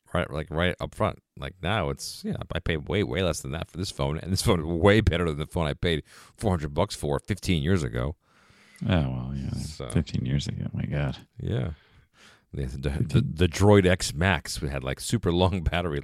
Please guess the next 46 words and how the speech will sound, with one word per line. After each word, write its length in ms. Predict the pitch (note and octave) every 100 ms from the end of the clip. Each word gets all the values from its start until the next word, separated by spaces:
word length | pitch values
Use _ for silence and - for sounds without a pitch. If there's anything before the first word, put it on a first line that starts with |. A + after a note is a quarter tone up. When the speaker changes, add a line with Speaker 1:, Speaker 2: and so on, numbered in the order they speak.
| -
Speaker 1:
life. 280 | - - -
It 160 | -
couldn't 240 | D3+ E2+ -
do 100 | F#2+
Speaker 2:
I 60 |
Speaker 1:
much 100 | D#2
Speaker 2:
was 80 | A#2+
Speaker 1:
of 60 | A2+
Speaker 2:
gonna 100 | -
say, 100 | G#2
Speaker 1:
anything 120 | E2+
else. 300 | B1+ - - _ _
Speaker 2:
what 260 | G#2+ B2 G#3+
was 220 | B2 -
fifteen 380 | C#3 B2+ A#2 F2+
years 260 | E2+ A2+ A#2+
ago? 160 | D#2
I 40 | C#2+
don't 100 | G#2+ E2+
even 40 | C#2 - C#2+
rem-, 200 | C#2 C#2
remember. 720 | C#2 C2 F2+ A2+ D2+ - - _ _ -
What 140 | C3
year 120 | G#2+ C#3
Speaker 1:
Yes. 40 |
Speaker 2:
was 180 | D#2+ -
that? 260 | B1+ - - - - - _ _ -
Speaker 1:
I 100 | -
don't 560 | - - - - A2 G2+
Speaker 2:
<laughs> 60 | - - -
What 120 | D#3 E3
year 160 | F#3
is 100 | E3
it 100 | A#2
now? 380 | G2 G#2+ A#2+ C#2+
Speaker 1:
Well, 320 | G2 G2+ G#2 G2
let's 500 | G2 - - - -
Speaker 2:
<laughs> 60 |
Speaker 1:
take 360 | - A2+ B2+ -
twenty-two 720 | - - B2 C#3 - - F#2 F2
and 120 | E2
subtract 760 | - - - - G2+ G2+ -
fifteen. 480 | - - - - - -
<laughs> 100 | _
Yeah. 220 | G3+ E3 - _ -
No, 200 | F3